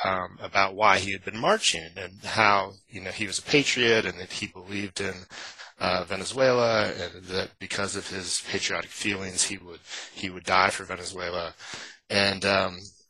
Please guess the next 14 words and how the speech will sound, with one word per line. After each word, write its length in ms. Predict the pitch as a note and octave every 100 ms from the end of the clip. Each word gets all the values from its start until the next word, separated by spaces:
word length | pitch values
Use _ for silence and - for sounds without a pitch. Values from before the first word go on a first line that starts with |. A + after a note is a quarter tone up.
| - - - _ _ - -
I 120 | A2
thought, 300 | G#2+ A2+ F#2+
"Well, 440 | C#3+ D3+ A2+ - -
wow, 380 | A2+ A#2+ E2 E2+ -
I 80 | A#2
probably 340 | - D#3 F#3+
would 160 | D#3+ A#2+
never 260 | A#2 B2+ C3+
have 100 | G#2
made 280 | A2 A2+
a 40 | G2+
character 600 | - B2+ C#3+ D3 - G2
say 340 | - B2 C#3+
that, 380 | C#3+ - D2+ -